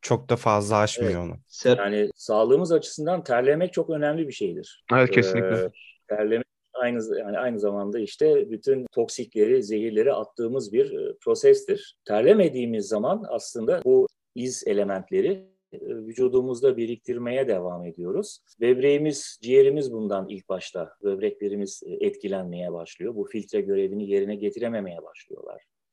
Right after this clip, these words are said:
Speaker 2: zaman içerisinde. Neden? Çünkü az terliyoruz. Terlemek için bu kez gidiyoruz, ne yapıyoruz? Yapay bir şekilde spor yapıyoruz. O sporu nerede yapıyoruz?
Speaker 1: Kapalı bir
Speaker 2: Kapalı
Speaker 1: spor
Speaker 2: mekanda
Speaker 1: salonu.
Speaker 2: yapıyoruz. <laughs>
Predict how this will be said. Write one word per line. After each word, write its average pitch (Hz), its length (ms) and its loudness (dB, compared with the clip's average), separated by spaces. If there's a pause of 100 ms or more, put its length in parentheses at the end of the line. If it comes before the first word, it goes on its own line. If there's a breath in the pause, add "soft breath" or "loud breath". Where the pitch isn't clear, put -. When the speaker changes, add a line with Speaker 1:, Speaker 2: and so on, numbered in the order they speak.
(440)
Speaker 2:
zaman 87 320 -6
içerisinde. 87 540 -8
Neden? 120 240 -4
Çünkü 104 240 -6
az 110 220 -2
terliyoruz. - 640 -16
Terlemek 147 400 4
için 165 180 -6
bu 151 100 -4
kez 151 220 -2
gidiyoruz, 151 340 0
ne 165 60 -4
yapıyoruz? 139 360 -2
Yapay 143 320 4
bir - 60 -10
şekilde 123 440 -4
spor 135 300 4
yapıyoruz. 87 640 -6
O - 80 -10
sporu 160 360 4
nerede 131 240 0
yapıyoruz? 104 440 0
Speaker 1:
Kapalı 120 380 2
bir - 20 -2
Speaker 2:
Kapalı 113 160 0
Speaker 1:
spor 110 140 0
Speaker 2:
mekanda 113 200 0
Speaker 1:
salonu. 98 160 -4
Speaker 2:
yapıyoruz. - 540 -2
<laughs> - 100 -18